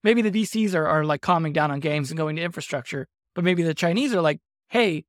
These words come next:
we have all this money we need to get out of our country. Let, let us, uh, fund your game studio and, and promise ourselves a bunch of returns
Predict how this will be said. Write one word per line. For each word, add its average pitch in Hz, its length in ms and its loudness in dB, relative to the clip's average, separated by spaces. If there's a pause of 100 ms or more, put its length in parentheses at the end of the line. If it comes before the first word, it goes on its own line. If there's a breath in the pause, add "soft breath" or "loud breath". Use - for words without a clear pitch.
(160)
we 180 100 0
have 175 160 4
all 185 100 6
this 165 180 -2
money 185 180 2
we 170 120 -2
need 160 140 -4
to 156 60 -6
get 165 140 0
out 156 120 4
of 147 60 -2
our 139 100 -2
country. 156 540 -2 (260)
Let, 170 220 0
let 175 180 2
us, 165 160 -2
uh, 156 120 2
fund 175 280 2
your 156 120 -2
game 156 300 -2
studio 147 560 -4 (480)
and, 156 240 2
and 151 300 -2 (480)
promise 170 320 0
ourselves 165 420 2
a 170 40 -2
bunch 170 200 -2
of 156 40 -6
returns 160 500 -2